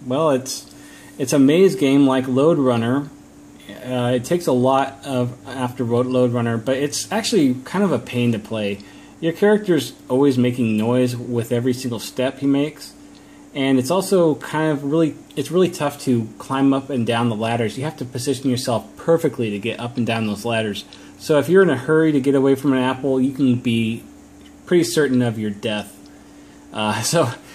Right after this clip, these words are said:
it's, it's not, I'm not having a whole lot of fun. I mean, it's not a terrible, terrible game, but I'm not having as much fun with it as I thought I could.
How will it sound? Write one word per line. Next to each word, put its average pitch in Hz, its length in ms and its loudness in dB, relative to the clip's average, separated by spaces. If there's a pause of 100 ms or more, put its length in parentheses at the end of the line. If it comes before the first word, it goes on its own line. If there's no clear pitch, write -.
(400)
it's, - 440 -4
it's 156 280 -2
not, 185 340 2
I'm 180 140 2
not 208 100 4
having 196 220 2
a 151 100 2
whole 160 240 4
lot 160 180 6
of 147 120 -2
fun. 165 240 0
I 165 40 2
mean, 156 160 2
it's 151 140 -4
not 196 200 0
a - 40 -10
terrible, 165 560 0
terrible 175 380 0
game, 165 300 0
but 127 300 0 (320)
I'm 143 280 2
not 165 240 0
having 139 240 -2
as 123 100 -4
much 123 160 -2
fun 120 300 -2
with 117 160 -4
it 110 160 -4
as 107 140 -10
I 107 100 -6
thought 98 260 -8
I 92 80 -8
could. - 300 -18